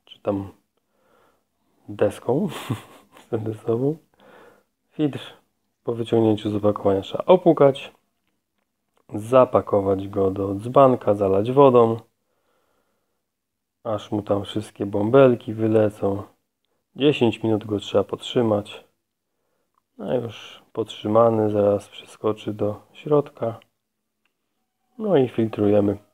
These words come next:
Trzy razy filtrujemy, znaczy dwa razy filtrujemy i wylewamy, a trzeci raz filtrujemy i już można pić. Całkiem porządny strumień, nie dziura, a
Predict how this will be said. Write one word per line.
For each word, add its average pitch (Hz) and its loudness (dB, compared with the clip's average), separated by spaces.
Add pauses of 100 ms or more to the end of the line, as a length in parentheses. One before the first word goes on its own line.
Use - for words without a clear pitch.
(120)
Trzy - 4
razy 120 4
filtrujemy, 107 0 (100)
znaczy 107 -2
dwa 120 4
razy 98 4
filtrujemy 104 0
i 98 -2
wylewamy, 143 8 (560)
a 156 4
trzeci - 0
raz 104 4
filtrujemy 107 0
i 110 -4
już 98 -4
można 98 -6 (760)
pić. - -12 (240)
Całkiem 175 2
porządny 107 -2
strumień, 110 -2 (600)
nie 131 -6
dziura, 117 -4
a 101 -8